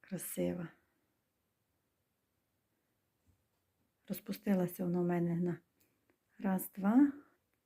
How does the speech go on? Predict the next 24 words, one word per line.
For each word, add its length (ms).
три, 220
чотири, 360
п'ять, 240
шість. 760
Шість 380
квіток. 640
Того 260
року 260
вона 180
мала 300
два 280
цвітоноси, 800
великих, 640
таких 440
гарних. 560
Ну, 140
вона 200
була 260
шикарна 560
того 300
року. 280
Я 120
її 200
пересадила 880